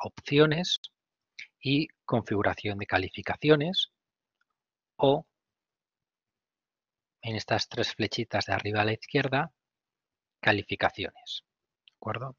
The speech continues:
Yo voy a optar por este sistema, calificaciones, y aquí nos aparecerá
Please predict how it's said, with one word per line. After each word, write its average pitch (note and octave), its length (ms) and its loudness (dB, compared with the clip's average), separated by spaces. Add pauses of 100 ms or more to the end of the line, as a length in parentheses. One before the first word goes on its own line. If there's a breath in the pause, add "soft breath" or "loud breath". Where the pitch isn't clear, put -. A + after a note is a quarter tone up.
Yo G#2+ 120 -8
voy G#2+ 80 0
a G2+ 60 0
optar - 260 -4
por - 180 -8
este - 220 -8
sistema, - 440 -14
calificaciones, C#3 840 -10 (1400)
y A2+ 100 -6
aquí C#3 400 -2 (720)
nos G#2+ 160 -4
aparecerá G#2 680 -2